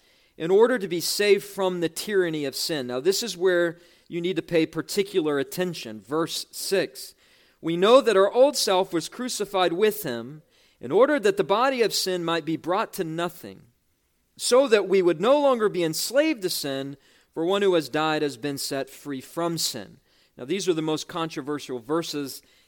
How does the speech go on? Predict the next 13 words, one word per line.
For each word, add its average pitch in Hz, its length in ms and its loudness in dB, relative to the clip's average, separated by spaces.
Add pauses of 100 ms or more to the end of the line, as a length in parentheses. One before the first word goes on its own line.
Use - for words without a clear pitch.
in 147 180 -6
this 143 220 -4
entire 127 440 -6
passage. 131 640 -4
But 156 140 -4
notice 202 320 0
how 160 120 -4
Paul 170 280 -2
begins. 175 540 0 (260)
He 180 120 -4
says, 160 380 -2
"We 160 260 -2
know." 165 460 2